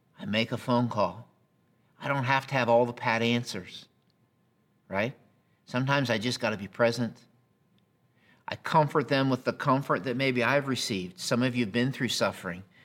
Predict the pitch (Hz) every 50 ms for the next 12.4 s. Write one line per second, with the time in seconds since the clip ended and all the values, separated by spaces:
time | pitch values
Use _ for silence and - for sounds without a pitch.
0 | _ _ _ _ _ _ - - 127 131 135 127 135 117 113 110 110 117 123 139
1 | - - 151 123 110 110 107 107 98 101 98 95 98 98 98 95 98 104 113 110
2 | - - 123 110 104 - - - - - 127 113 104 104 98 101 95 92 107 110
3 | 104 101 - _ _ _ _ - 92 92 110 110 107 104 - - 117 101 98 104
4 | 104 101 95 104 98 98 98 95 92 92 95 101 113 113 113 - - - 135 131
5 | 135 - - 110 - - 120 117 113 117 117 117 - - - - - _ - 123
6 | 120 - 117 110 - - - 131 123 123 - 131 113 107 - 123 107 - - 127
7 | 139 147 156 143 117 - - - 85 80 80 - _ - - _ _ _ _ _
8 | _ _ _ _ _ _ _ 107 104 107 110 110 104 104 104 95 90 - - _
9 | _ _ _ _ _ _ _ _ _ _ _ _ _ 98 104 104 107 117 120 120
10 | - - 85 80 - - 82 78 80 104 104 _ _ _ _ _ _ _ _ _
11 | _ _ _ _ _ _ _ _ - 127 - - 139 131 156 170 175 - - -
12 | - - 139 147 147 123 - -